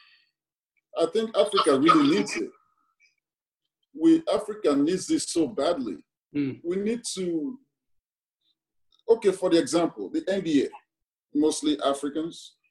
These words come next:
Speaker 2: Yeah.
Speaker 1: players, African dis-, players of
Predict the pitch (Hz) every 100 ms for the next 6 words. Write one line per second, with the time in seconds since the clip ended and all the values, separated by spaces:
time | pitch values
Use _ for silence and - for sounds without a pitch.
0 | - 147 120 - _ _ _ _ _ 143
1 | 151 165 170 - - _ _ _ _ _
2 | _ _ 139 - 139 151 131 120 - 147
3 | 143 131 123